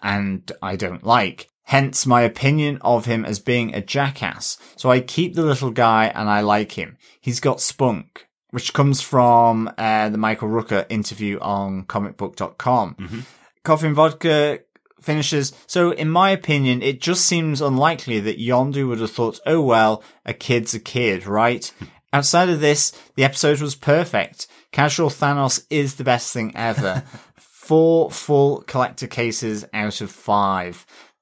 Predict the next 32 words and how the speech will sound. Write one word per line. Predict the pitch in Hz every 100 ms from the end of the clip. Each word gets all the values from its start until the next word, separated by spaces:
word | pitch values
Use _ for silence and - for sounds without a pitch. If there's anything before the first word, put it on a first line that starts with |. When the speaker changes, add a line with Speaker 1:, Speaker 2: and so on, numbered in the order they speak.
| -
Speaker 1:
Finally, | 156 160 160 156 151
Spider-Man | - - 143 143 143 143 143 139
and | -
Steve | - 143 131 127
Gerber's | 131 123 120 120 110
initial | 110 120 - 123
Howard | 107 123 120 110
the | 113
Duck | 117 117 -
run | 120 113 107
were | 113 110
what | 123 135
first | - - 151 156 147
got | - 151
me | 139
interested | 131 127 110 - 113 101
in | - 104 101
comics. | - 107 95 - - - - - -
The | 113
latter's | 127 127 120 104
highly | - 131 135 135 135
recommended | 127 117 120 107 104 101 92 -
if | 104 -
looking | 110 - 107
for | - 101
an | 95 -
offbeat | 110 - - 101 98
read. | 107 104 90 85 - - - _
Continued | - 110 - 131 131 127 120
thanks | - 123 117 - -
and | - 101
peace, | - 147 156 - -